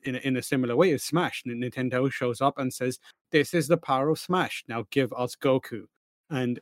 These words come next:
that is what happens. Like, we start going forward and they start creating, like, the next step up is not just, like, everyone's in here, here from gaming. It's everyone is here from everywhere. And instead of doing, like, "We've got a new, we've got an authentic representation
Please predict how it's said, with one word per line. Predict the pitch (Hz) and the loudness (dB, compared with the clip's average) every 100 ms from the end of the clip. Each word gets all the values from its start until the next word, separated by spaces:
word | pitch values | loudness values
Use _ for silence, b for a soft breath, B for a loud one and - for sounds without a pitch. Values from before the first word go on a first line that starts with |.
| - | -10
that | 117 135 123 | 0 0 2
is | 123 113 | -2 2
what | 127 123 | 2 4
happens. | 131 120 101 98 - | 2 0 -8 -10 -10
Like, | 110 - | -10 -6
we | 120 117 | -4 -2
start | - 120 | -2 -2
going | 110 120 110 | -2 -4 0
forward | - 156 170 - | 6 10 10 6
and | 127 120 | -2 0
they | 131 | 0
start | 120 139 120 | 0 -2 -2
creating, | - 135 123 127 117 120 | -2 2 2 0 -2 -2
like, | 120 - _ _ _ _ _ _ | -4 -6 _ _ _ _ _ _
the | 139 | 4
next | 143 135 | 4 4
step | - 139 | 0 2
up | 135 131 | 2 0
is | 123 | 0
not | 131 131 | 0 -2
just, | 123 135 - | 0 -2 0
like, | 123 - | -4 -2
everyone's | 127 127 120 120 117 | -2 0 0 -2 -4
in | 127 117 | -6 -8
here, | 107 120 - | -4 -4 -2
here | 127 135 | 2 2
from | - 123 | 2 -4
gaming. | 117 123 117 143 143 | -2 -2 0 -2 -2
It's | 127 - | -6 -2
everyone | 139 117 131 127 | -2 2 2 0
is | 127 120 | -2 -6
here | - 123 | -2 -2
from | 120 127 127 | -2 -2 0
everywhere. | 127 110 120 104 92 - b _ | -2 -2 -4 -6 -10 -12 b _
And | 139 123 | -4 -2
instead | 131 120 160 | -2 0 2
of | 139 | 2
doing, | 120 135 123 | 4 4 2
like, | 127 - | -2 -4
"We've | 139 170 165 | 2 2 4
got | 151 151 | 4 4
a | 135 | 2
new, | 127 120 b b _ | 0 -2 b b _
we've | 165 160 | 0 4
got | 165 | 4
an | 151 | 4
authentic | 143 170 165 170 | 4 4 4 2
representation | 151 151 143 131 131 147 - 131 | 2 2 0 0 2 0 2 -2